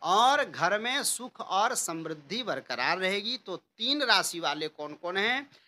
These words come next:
कन्या राशि, जिस राशि में प्रवेश करने जा रहे हैं, कन्या राशि, वृश्चिक और धनु राशि, ये तीन राशि वालों के ऊपर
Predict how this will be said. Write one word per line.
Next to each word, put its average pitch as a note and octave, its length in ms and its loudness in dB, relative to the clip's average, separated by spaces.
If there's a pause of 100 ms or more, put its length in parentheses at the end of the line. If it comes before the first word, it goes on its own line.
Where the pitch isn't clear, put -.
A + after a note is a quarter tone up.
(280)
कन्या A#3 360 4
राशि, D#3 440 4
जिस A3+ 200 -8
राशि E3+ 320 0
में E3+ 140 -8
प्रवेश C#3+ 360 -8
करने F#3 300 -6
जा G3+ 160 4
रहे A3 180 0
हैं, D#4+ 100 -4 (120)
कन्या D3+ 340 0
राशि, G#3 400 2 (440)
वृश्चिक A#3 520 2 (340)
और A#3 440 4 (220)
धनु G3 240 2
राशि, A2 380 -2 (240)
ये G3 220 -4
तीन G#3+ 360 -12
राशि D3+ 400 -4
वालों C3 340 -8
के B2 160 -20
ऊपर F3 460 -6